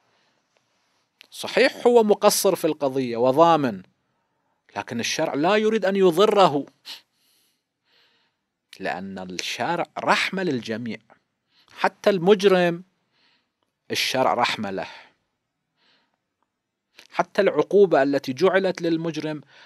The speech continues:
رحمة لنفس المجرم. أحيانًا يعبر عنه ببعض العقوبات بالتعزير. هو التعزير شنو معناه؟ معناه المنع،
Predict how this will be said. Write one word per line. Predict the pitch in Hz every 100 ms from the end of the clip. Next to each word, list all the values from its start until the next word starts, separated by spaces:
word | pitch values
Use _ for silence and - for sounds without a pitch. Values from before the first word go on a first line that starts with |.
| -
رحمة | 214 220 208 214 214
لنفس | 208 180 233 - 220
المجرم. | 202 202 190 160 135 131 _ _ _ _ _ _ _ _ _ _ _ _ _ _ _ _ _ -
أحيانًا | - 120 135
يعبر | 131 113 139 139 123
عنه | 113 151
ببعض | 127 120 135 123
العقوبات | 113 110 - 104 135 175 175 - - _ _ - - 117
بالتعزير. | - - 123 127 120 139 139 123 - - _ _ _ _ _ _ _ _ -
هو | 123
التعزير | - 135 127 147 160
شنو | - 196
معناه؟ | 180 139 135 135
معناه | 135 127 156 151
المنع، | 147 170 170 143